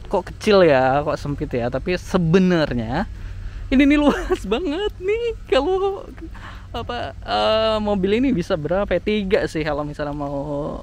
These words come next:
apa, membalap itu ada bisa cukup tiga mobil. Positive People. Oke, terima kasih buat Positive People yang udah ngikuti Aksan Esan, udah mau update bareng sirkuit Formula E. Yang pengen beli tiketnya, link tiketnya ada di kolom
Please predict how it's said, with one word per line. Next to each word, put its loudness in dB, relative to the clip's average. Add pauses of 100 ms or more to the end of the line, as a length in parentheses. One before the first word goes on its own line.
apa, -4
membalap -2
itu -6
ada -2 (480)
bisa -6
cukup -8
tiga -6
mobil. -4 (880)
Positive -10
People. -10 (800)
Oke, -2 (100)
terima -2
kasih -6
buat 0
Positive -6
People -4
yang -4
udah -4
ngikuti -8
Aksan -8
Esan, -6
udah -6 (400)
mau 0
update -2
bareng 0
sirkuit -8
Formula -2
E. 2
Yang 4 (140)
pengen 6
beli 8
tiketnya, 4 (560)
link 4
tiketnya 2
ada 4
di 0
kolom 4